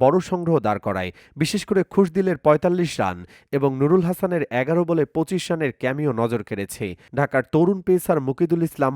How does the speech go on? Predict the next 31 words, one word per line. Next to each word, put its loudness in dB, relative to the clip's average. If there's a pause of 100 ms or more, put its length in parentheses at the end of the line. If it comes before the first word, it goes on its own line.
মুগ্ধ -4 (440)
তার -2 (100)
বোলিং 2
দিয়ে 0
চমক 2 (100)
দেখালেও -2 (320)
মোস্তাফিজুর 0
রহমানের 0 (120)
খরুচে 0 (240)
স্পেল -6 (400)
রংপুরের 2 (120)
ব্যাটিং 0
ঝড় 0
থামাতে -4
ব্যর্থ -4
হয়। -4 (340)
ফ্যানদের 4
প্রত্যাশা 2
ছিল 0 (140)
আকাশ 0
ছোঁয়া, -2 (300)
কিন্তু -2 (120)
নিজেদের 4
প্রথম 2
ম্যাচেই 0
বড় 6
ব্যবধানে 2
হারের -2
মুখ -2 (100)
দেখতে -2
হয়েছে 0